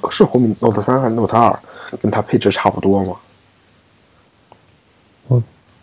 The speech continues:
Speaker 2: 不是很清楚。
Speaker 1: 呃，记不起来了，不好意思。然后呢，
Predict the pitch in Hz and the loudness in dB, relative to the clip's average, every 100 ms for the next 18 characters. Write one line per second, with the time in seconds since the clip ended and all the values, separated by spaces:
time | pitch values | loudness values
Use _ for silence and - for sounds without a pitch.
0 | _ _ 139 123 123 117 107 - 123 117 | _ _ 6 8 8 8 4 6 6 6
1 | - - _ _ _ _ _ _ - _ | -4 -20 _ _ _ _ _ _ -20 _
2 | - _ _ _ - 113 107 101 101 - | -20 _ _ _ -8 -4 -2 -2 -4 -6
3 | _ 139 107 95 92 113 101 - 90 95 | _ 4 4 2 2 2 0 -4 -4 -4
4 | 92 - - _ - - - - - - | -6 -6 -10 _ -20 -20 -20 -20 -18 -4
5 | 95 107 101 95 92 | 0 2 2 2 0